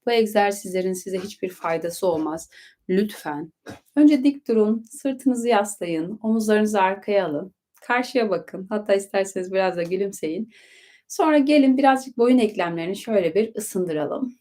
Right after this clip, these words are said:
Karşıya baktım. Başımı çevirebildiğim yere kadar sağ tarafa doğru çevireceğim. Ortaya geleceğim.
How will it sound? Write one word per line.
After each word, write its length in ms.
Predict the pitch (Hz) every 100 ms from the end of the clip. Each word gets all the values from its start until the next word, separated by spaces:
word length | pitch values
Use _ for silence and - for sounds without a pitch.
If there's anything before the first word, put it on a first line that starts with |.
| _ _ _ -
Karşıya 540 | 320 311 302 277 220
baktım. 720 | 170 165 - 156 156 214 - _ _ _
Başımı 680 | 285 285 294 254 202 196 214 _ _ _ _ _ _ _ -
çevirebildiğim 880 | - 277 277 285 269 254 277 269
yere 280 | 240 240 254
kadar 320 | 233 190 -
sağ 340 | - - 262 262
tarafa 360 | 202 185 -
doğru 220 | - - 214
çevireceğim. 880 | 302 294 285 269 277 269 262 262 262 - _ _ _ _ _ _ _ _
Ortaya 420 | 214 208 208 190 160
geleceğim. 460 | - - - -